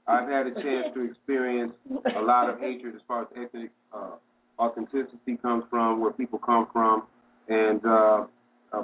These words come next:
Speaker 1: black and white hatred, prejudice, the Klan, a lot of this, and, and we have to be careful of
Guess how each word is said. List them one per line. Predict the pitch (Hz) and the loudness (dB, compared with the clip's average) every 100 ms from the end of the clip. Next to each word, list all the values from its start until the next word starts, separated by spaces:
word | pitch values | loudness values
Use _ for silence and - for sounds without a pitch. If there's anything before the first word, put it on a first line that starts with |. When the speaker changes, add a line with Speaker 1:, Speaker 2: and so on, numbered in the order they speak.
| - | 0
Speaker 1:
black | 127 127 | 2 2
and | 120 117 | -2 0
white | 123 120 | 0 0
hatred, | 123 123 117 120 117 117 _ | -4 -6 -6 -8 -6 -10 _
prejudice, | 131 123 120 120 120 117 - _ _ _ | -4 -4 -4 -4 -4 -6 -12 _ _ _
the | - | -10
Klan, | - 131 127 120 120 120 120 _ _ _ | 0 0 2 2 0 0 -4 _ _ _
a | 101 | 0
lot | 120 131 | 4 4
of | 127 113 | 2 -4
this, | 117 113 - _ _ - | -8 -10 -16 _ _ -14
and, | 110 117 | -12 -8
and | 120 117 113 - _ | -8 -6 -8 -12 _
we | 139 | -2
have | 156 139 | 2 -2
to | - | -2
be | 131 | -8
careful | - 147 135 127 | -2 0 0 -2
of | 113 | -8